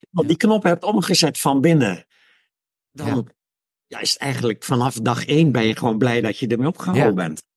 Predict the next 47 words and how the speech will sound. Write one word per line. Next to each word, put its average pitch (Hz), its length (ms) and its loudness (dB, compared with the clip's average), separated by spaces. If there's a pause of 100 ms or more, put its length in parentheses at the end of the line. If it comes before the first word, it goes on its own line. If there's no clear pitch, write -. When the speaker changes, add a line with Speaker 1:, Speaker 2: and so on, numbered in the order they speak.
Speaker 2:
Ja, 135 260 -12 (100)
want 139 220 0
het 139 140 0
is 170 160 4
eigenlijk 147 340 0
zo 139 100 -4
simpel. 135 340 2
Je 151 360 2
moet 147 160 2
het 139 80 0
gewoon 135 160 0
namelijk 127 300 0
niet 123 100 4
meer 127 100 6
doen. 123 280 4 (100)
En 120 240 2
dat 127 200 2
is, 117 220 0
bedoel, 113 280 -2
dat 117 120 2
is 117 60 -2
een 120 60 0
handeling 113 420 -2
die 117 120 0
kunnen 123 220 -2
we 123 60 2
allemaal. 127 280 0
Het 117 100 -6
is 117 60 -10
namelijk, 120 360 -2
eh, 80 360 -2
Speaker 1:
Ja. - 140 0
Speaker 2:
eh, - 60 -8 (400)
maar 165 160 0
dat 175 140 0
stemmen, 196 300 2
ja, 170 180 2
het 160 120 -2
is, 170 140 0
het 160 140 -6
is 160 120 0
mooi 156 280 0
hoe 151 120 2
je 143 60 2
het 143 120 0
omschrijft. 131 360 0
Ik 143 260 -6